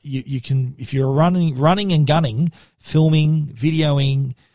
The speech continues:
you, you, sometimes it takes you into some pretty wild places, and this camera can handle it. It takes two high-speed memory cards. There's two slots,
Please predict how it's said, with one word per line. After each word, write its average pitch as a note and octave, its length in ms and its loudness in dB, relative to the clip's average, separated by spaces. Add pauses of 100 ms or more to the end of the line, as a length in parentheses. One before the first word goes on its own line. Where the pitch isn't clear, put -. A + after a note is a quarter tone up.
(160)
you, C#3 420 4
you, C3+ 540 -6
sometimes D3+ 560 0
it C3+ 80 -6
takes - 280 -2
you C3+ 160 0
into B2+ 160 -2
some B2+ 180 -2
pretty C#3 220 -2
wild C3 360 0
places, C#3 480 -2
and B2+ 360 -2 (360)
this D#3+ 160 0
camera D#3 240 2
can C#3+ 140 0
handle D#3+ 300 0
it. - 80 -18 (960)
It B2 100 -6
takes E3 280 -2
two G#3+ 340 -2
high-speed F3 720 0
memory E3+ 300 0
cards. F#3 380 -4
There's C#3+ 120 -4
two F3 220 -2
slots, - 520 -6